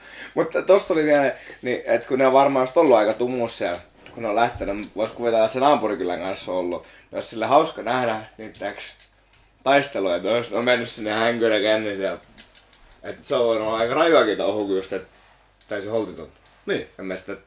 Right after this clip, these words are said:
Speaker 1: kun se, niinku, siistiä se tappaminen sit muuta, jos on, niinku, täysin hallittomia.
Speaker 2: Niin, eikä siinä, niinku, tommoseen perisuomalaiseen maalaiskylässä nakaritappelua, kun menee katsomaan, niin se on varmaan aika lähellä.
Speaker 1: Niin, tuo, totta.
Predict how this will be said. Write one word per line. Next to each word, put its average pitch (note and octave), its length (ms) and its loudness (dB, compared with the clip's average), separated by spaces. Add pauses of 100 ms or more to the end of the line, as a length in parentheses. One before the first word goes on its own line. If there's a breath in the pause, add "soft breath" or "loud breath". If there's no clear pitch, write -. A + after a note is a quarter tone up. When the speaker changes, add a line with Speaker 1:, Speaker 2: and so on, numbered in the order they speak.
Speaker 1:
kun G#2 120 -10
se, G2 60 -16 (200)
niinku, G#2 220 -12 (840 loud breath)
siistiä A2+ 340 -6
se G#2+ 60 -8
tappaminen G#2 480 0
sit - 100 -12
muuta, D3 260 2
jos F2+ 260 -2
on, G2 60 -8
niinku, G2 320 -8 (420)
täysin G#2+ 200 -8
hallittomia. - 600 -2 (240)
Speaker 2:
Niin, G#3+ 180 -4
eikä F3 340 0
siinä, D#3 180 -4
niinku, D#3 200 -6
tommoseen D3+ 420 -2 (580)
perisuomalaiseen B2+ 920 0
maalaiskylässä A#2+ 680 0
nakaritappelua, G2+ 760 -2
kun E2 100 -6
menee G2 160 -6
katsomaan, F#2+ 440 -6
niin G2 60 -10
se C#3 60 0
on G2+ 80 -2
varmaan G#2+ 320 -2
aika G2 120 0
lähellä. F2 320 -4 (140)
Speaker 1:
Niin, C#3+ 240 -2
tuo, F2+ 160 -8
totta. F2 380 -10